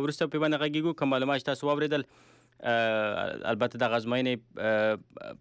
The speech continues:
پن-، پنځلس سوه پوښتنې دوی راټولې کړې دي چې د افغانستان، آه، د ما-، معلوماتو تر څنګ نړیوالې مسالې هم پکې شته دي چې بیا زده کوونکو ته ورکول کیږي. په آزاد رقابت کې به بیا، آه، دوی ممتاز زده کوونکي ټاکي. آه، په هغه نورو مسلې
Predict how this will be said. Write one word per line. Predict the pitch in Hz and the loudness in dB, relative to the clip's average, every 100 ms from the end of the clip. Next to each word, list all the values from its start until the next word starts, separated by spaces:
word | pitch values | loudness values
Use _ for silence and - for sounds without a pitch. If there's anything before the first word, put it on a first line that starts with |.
| _ | _
پن-، | 113 120 107 | -4 -4 -2
پنځلس | 123 131 135 117 | 0 2 2 2
سوه | 123 117 | 0 0
پوښتنې | 107 - 135 120 | -4 -6 -4 0
دوی | 131 | 0
راټولې | 123 123 117 117 | 0 -2 -4 -2
کړې | 147 | -2
دي | 151 | -2
چې | 139 | 0
د | 123 | 0
افغانستان، | 113 120 113 143 135 123 - - _ _ | 0 -2 -2 0 0 -2 -16 -20 _ _
آه، | - 113 113 113 | 0 2 4 2
د | 110 113 | 2 0
ما-، | 117 117 113 | 0 0 2
معلوماتو | 117 120 131 120 | 2 2 0 -2
تر | 123 | -6
څنګ | - 127 123 | -2 0 2
نړیوالې | 117 117 123 120 | 2 2 2 0
مسالې | 107 117 117 123 | -2 0 0 0
هم | 131 | -2
پکې | 135 131 | -2 -2
شته | - | 0
دي | 139 175 | 0 -2
چې | - 143 | -2 0
بیا | 131 | 2
زده | 127 | 2
کوونکو | 123 131 123 | 0 -2 0
ته | 120 | 2
ورکول | 117 107 113 110 | 0 0 -2 -2
کیږي. | 143 139 156 120 - | -2 0 -2 -2 0
په | 113 | 2
آزاد | 120 120 | 2 0
رقابت | 110 113 117 117 | 0 0 -2 -2
کې | 113 | -2
به | 107 110 | 0 2
بیا، | 113 | 2
آه، | 65 76 - 87 101 | -2 -8 -8 -8 -2
دوی | 113 107 | 0 2
ممتاز | 98 113 101 | 2 0 0
زده | 104 | -2
کوونکي | 110 107 107 | -2 -2 -4
ټاکي. | - 131 131 139 | 0 0 2 -2
آه، | - - - - - 107 104 98 - | -4 -18 -20 -20 -2 2 2 0 0
په | 107 | 0
هغه | 104 | 2
نورو | 117 120 | 2 2
مسلې | 117 - 117 117 117 | 0 0 0 2 0